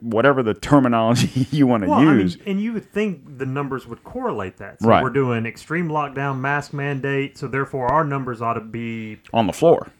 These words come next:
Speaker 2: Yeah, well, I mean, they, uh, it, it, or at least showing a curve
Speaker 1: Right.
Speaker 2: that we're trending in a better direction.
Speaker 1: Right.
Speaker 2: But we're seeing the same curve for every state
Speaker 1: Right.
Speaker 2: pretty much.
Speaker 1: And it's probably due to the fact that it's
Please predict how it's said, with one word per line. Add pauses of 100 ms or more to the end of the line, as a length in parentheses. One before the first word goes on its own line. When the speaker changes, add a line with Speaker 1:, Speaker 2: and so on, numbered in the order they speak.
(120)
Speaker 2:
Yeah,
well,
I
mean,
they,
uh,
it,
it,
or
at
least
showing
a
curve
Speaker 1:
Right. (480)
Speaker 2:
that
we're
trending
in
a
better
direction. (340)
Speaker 1:
Right. (400)
Speaker 2:
But
we're
seeing
the
same
curve
for
every
state
Speaker 1:
Right. (200)
Speaker 2:
pretty
much. (240)
Speaker 1:
And
it's
probably
due
to
the
fact
that
it's